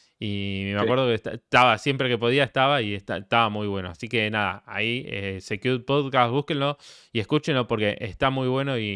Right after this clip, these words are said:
Speaker 1: y dan mucha concientización sobre estos temas, ¿no?
Speaker 2: Totalmente.
Speaker 1: Y última, Emi, así no te molesto más y ya nos vamos a
Speaker 2: No,
Speaker 1: dormir.
Speaker 2: no molestes, no
Speaker 1: Eh,
Speaker 2: molestes.
Speaker 1: ya sé, ya sé, pero no, si no, creo que nosotros podríamos seguir hablando horas de todas estas cosas porque nos apasionan.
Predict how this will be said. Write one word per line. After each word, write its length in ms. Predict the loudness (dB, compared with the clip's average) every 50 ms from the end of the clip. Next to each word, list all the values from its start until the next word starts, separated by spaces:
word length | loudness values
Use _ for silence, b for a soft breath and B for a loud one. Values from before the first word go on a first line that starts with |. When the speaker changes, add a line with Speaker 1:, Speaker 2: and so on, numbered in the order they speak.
| -6 -8
Speaker 1:
y 280 | -8 -6 -4 -4 0
dan 240 | 2 2 2 2 0
mucha 400 | -2 -4 -4 -6 -4 -6 -6 -4
concientización 840 | -4 -6 -8 -8 -10 -8 -8 -8 -6 -6 -8 -4 -4 -4 -6 -6 -10 _ _
sobre 280 | _ -8 -8 -6 -6
estos 180 | -6 -10 -10 -10
temas, 280 | -8 -10 -10 -10 -12 _
¿no? 140 | -12 -12 -12 _ _ _ _ _ _ b b b b b b b b b b b b b b b
Speaker 2:
Totalmente. 440 | -2 0 0 0 -4 -8 -12 -18 -20 _ _ _ _ _ _ _ _ _
Speaker 1:
Y 120 | 2 4
última, 420 | 4 4 4 2 0 2 4 4 2
Emi, 240 | 2 2 0 -2 -2
así 300 | -2 -4 -4 -4 -6 -4
no 140 | -4 -4
te 80 | -4 -4
molesto 320 | -6 -6 -6 -4 -4 -2
más 200 | -2 -2 -4 -4
y 120 | -6 -12 -10
ya 160 | -6 -4 -4
nos 120 | -4 -2
vamos 300 | -2 -2 -2 -4 -2 0
a 60 | 2 4
Speaker 2:
No, 120 | 4 4 4
Speaker 1:
dormir. 160 | 4 2 2
Speaker 2:
no 40 | -2 -4
molestes, 340 | -6 -6 -8 -8 -10 -14 -18
no 60 | -20 -20 -16 -10
Speaker 1:
Eh, 340 | -8 -6 -6 -4 -4 -4 -4
Speaker 2:
molestes. 480 | -4 -4 -6 -8 -8 -12 -18 -20 -12 -4
Speaker 1:
ya 140 | -4 -4
sé, 220 | -2 0 0 -2 0
ya 160 | -2 -6 -4
sé, 100 | -4 -4
pero 540 | -2 -2 -2 -2 -2 -4 -6 -6 -6 -6 -6
no, 180 | -6 -6 -8
si 180 | -8 -6 -4 0
no, 240 | 2 2 2 2 0
creo 180 | -2 -2 -2 0
que 120 | 0 0
nosotros 380 | 0 0 -2 -4 -2 -4 -4 -4
podríamos 460 | -2 -4 -2 -2 -2 -2 -4 -4 -4
seguir 260 | -4 -4 -2 0 2
hablando 460 | 2 2 2 0 -2 -2 0 2 4
horas 320 | 4 4 4 4 2 0 -2
de 120 | -8 -8
todas 380 | -4 0 2 2 2 2 0 -4
estas 200 | -12 _ -14 -6
cosas 240 | -6 -4 -4 -4 -6
porque 180 | _ -8 -8 -8
nos 180 | -8 -8 -8
apasionan. 540 | -8 -6 -6 -8 -6 -4 -4 -4 -4 -4 -8